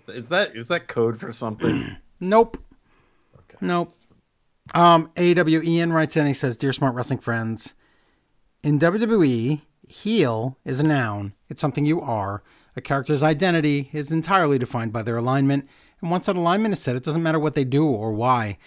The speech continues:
Speaker 2: This results in, in either cartoonish pantomimes of villainy and heroism, or people like Kevin Owens who acts exactly the same regardless of their alignment, but they're lauded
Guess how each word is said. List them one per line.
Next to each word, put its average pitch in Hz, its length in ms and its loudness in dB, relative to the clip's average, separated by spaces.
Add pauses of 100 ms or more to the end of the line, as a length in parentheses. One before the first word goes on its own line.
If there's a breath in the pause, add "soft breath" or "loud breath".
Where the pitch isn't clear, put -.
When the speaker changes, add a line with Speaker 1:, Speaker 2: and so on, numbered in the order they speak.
(220 soft breath)
Speaker 2:
This 185 160 -6
results 165 320 0
in, 131 320 2 (240)
in 143 100 -2
either 123 260 0
cartoonish 123 600 -4
pantomimes 151 680 -2
of 107 120 -4
villainy 127 520 -2
and 117 200 -6
heroism, 135 560 -2 (480 soft breath)
or 147 420 0 (180)
people 143 200 -6
like 139 140 -4
Kevin 139 200 0
Owens 135 260 0
who 139 80 2
acts 127 240 -4
exactly 165 380 -2
the 139 80 -4
same 117 240 -6
regardless 170 440 0
of 151 80 0
their 127 100 0
alignment, 113 400 -2 (380 loud breath)
but - 140 -4
they're 180 120 2
lauded 139 420 2